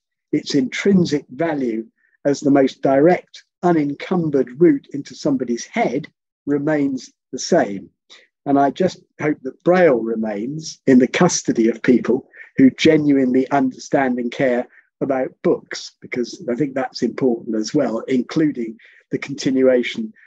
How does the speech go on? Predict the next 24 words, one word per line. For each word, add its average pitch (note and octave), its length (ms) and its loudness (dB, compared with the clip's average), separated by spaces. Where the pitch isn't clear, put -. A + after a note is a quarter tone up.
of B2+ 180 -2
the, B2 160 4
the C3 100 2
Braille C3 540 -2
book. - 360 -4
I D#3+ 140 0
end G#3 240 0
with F3+ 140 -2
this D#3 220 -6
thought. G#2+ 320 -8
As D#3 160 -6
late G3+ 280 -2
as D3+ 160 -4
my D#3 220 0
early D#3+ 340 2
forties, - 840 -8
I F3 240 2
thought C3 380 -8
that D3+ 140 -12
my D#3 260 0
dream C3+ 500 -2
of A2+ 180 -12
any G3+ 320 2
book, - 320 -12